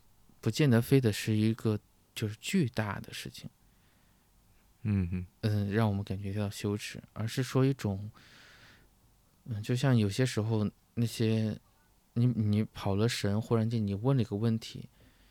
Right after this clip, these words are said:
Speaker 1: 然后这个问题好像已经解答过了，或者说这个问题可能，嗯，问的有，有一些就是不合时宜，结果当，
Speaker 2: 嗯哼。
Speaker 1: 当时现场所有人都哄堂大笑，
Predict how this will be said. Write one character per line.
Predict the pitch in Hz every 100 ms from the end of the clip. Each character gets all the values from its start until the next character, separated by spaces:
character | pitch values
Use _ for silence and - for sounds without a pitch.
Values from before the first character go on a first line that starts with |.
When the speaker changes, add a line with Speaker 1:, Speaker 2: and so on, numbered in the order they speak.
| _ _ _
Speaker 1:
然 | - 110
后 |
这 | 123
个 | 135
问 | 147 151
题 | - 113
好 | 113 101
像 | 110 117 110 -
已 | 107
经 | 101 127
解 | 127 101
答 | 98 101
过 | 131 131 101
了， | - _ _ -
或 | - 170
者 |
说 | 107 113
这 | 131
个 | 117
问 | 135 127
题 | 117
可 | 120 - 98
能， | 98 98 107 123 - - - _ _ -
嗯， | 110 104 101 104 76 - - - _
问 | 139 143
的 |
有， | 110 120 127
有 | - 104
一 | 101
些 | - 123 127 - _ _ _ -
就 | 117
是 | - 104 98 95 _ -
不 | 135
合 | 127
时 | 123 - 117
宜， | 107 101 98 - - _ _ _
结 | - 147
果 | 147 104
当， | 120 92
Speaker 2:
嗯 |
哼。 | 90
Speaker 1:
当 | 123 147 156
时 | - 107 107
现 | - 143 127
场 | 117 90
所 | 92 131
有 | 147
人 | 107
都 | 104 110 -
哄 | - 139 131
堂 | 107 104
大 | 98
笑， | 98 101